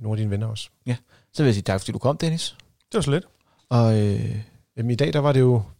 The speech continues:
Speaker 1: øh, fredag, og det vil sige, der var det bilistdag, og på mandag, der kommer vi så med noget omkring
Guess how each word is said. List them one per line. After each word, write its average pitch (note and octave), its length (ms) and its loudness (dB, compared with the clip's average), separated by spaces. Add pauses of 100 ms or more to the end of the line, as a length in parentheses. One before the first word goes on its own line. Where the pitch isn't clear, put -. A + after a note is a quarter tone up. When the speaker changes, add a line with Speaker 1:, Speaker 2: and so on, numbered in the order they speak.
Speaker 1:
øh, A2+ 200 2
fredag, F#3+ 260 0 (320)
og B2 100 -6
det B2+ 80 0
vil B2+ 80 2
sige, B2+ 240 0
der C3+ 100 -2
var C#3+ 140 -2
det A2+ 380 0 (120)
bilistdag, D3+ 540 -2 (520)
og A#2 220 2
på C3 120 -2
mandag, D#3+ 300 0
der E3 80 -2
kommer D3+ 220 0
vi C3 80 0
så B2+ 300 0
med A#2+ 300 2
noget G#2+ 380 0
omkring B2 420 -2